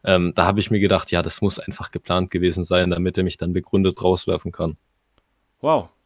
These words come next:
Speaker 2: du bist zumindest wirklich fähig, deine Fehler einzusehen. Das ist mal was Schönes.
Speaker 1: Und das hat Hayes leider in seinem Video überhaupt nicht gemacht. Er hat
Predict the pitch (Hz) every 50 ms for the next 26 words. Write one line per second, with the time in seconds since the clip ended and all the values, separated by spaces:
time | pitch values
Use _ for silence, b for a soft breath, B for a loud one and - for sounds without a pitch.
0 | _ _ _ _ _ _ _ _ _ _ - 107 95 101 95 - - - - -
1 | - - 95 95 92 90 85 - - 101 - - 98 - - - 92 98 113 147
2 | 180 190 - - - _ _ _ _ _ - 135 143 135 131 165 156 - - 139
3 | 123 123 123 147 170 185 - - 156 113 113 113 107 104 104 _ _ _ _ _
4 | - - 110 104 - 123 120 - - 131 131 127 135 139 143 - _ _ _ _
5 | _ _ _ _ - 151 147 - - 165 156 127 113 101 85 - - - _ _
6 | _ _ _ _ _ - 131 120 113 104 - 120 120 123 - - - - - 113
7 | 104 - - 107 110 107 - - 104 101 98 104 98 92 95 95 101 101 101 98
8 | 98 - - - 123 107 107 92 101 107 - - - 104 95 - - - 95 95
9 | 98 95 - - - - 85 82 87 85 - -